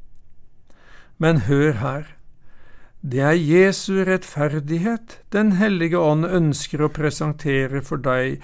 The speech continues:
som trøst i forhold til synden. Du kan være trygg på at Gud er fornøyd med Jesu rettferdighet.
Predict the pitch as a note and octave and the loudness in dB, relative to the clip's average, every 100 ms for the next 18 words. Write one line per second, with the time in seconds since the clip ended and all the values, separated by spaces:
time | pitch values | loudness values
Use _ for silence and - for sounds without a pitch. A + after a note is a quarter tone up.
0 | - - - F3+ - C#3 E3 D#3+ - - | -14 -8 0 0 -2 0 0 0 -6 -6
1 | D#3 - D3+ C#3 B2+ C#3 C3+ - C3+ B2+ | -6 -2 -2 -2 -4 -6 -6 -4 -4 -4
2 | C#3+ D#3+ - - - - - - - - | -8 -10 -12 -18 -20 -18 -18 -16 -16 -14
3 | - - - - - - - C#3+ E3+ E3+ | -14 -14 -16 -16 -18 -16 -4 2 4 6
4 | F3 F#3 - D3 G3 G#3+ E3+ F3 F3 E3+ | 4 2 -4 -2 0 0 -4 -2 0 0
5 | D#3+ D3 C3 E3 B3 B3+ C#4 G#3 A3 G3 | -2 -6 0 2 2 -2 -2 -2 0 2
6 | D#3 F3 G#3 F#3+ D3 F3 E3 D3 D3+ D3+ | 4 4 2 -2 0 2 2 2 2 -2
7 | D#3+ D#3 D#3 - C#3 C3+ B2+ C3+ B2 B2 | -2 0 -2 0 -2 -2 -4 -4 -4 -6
8 | - - | -10 -20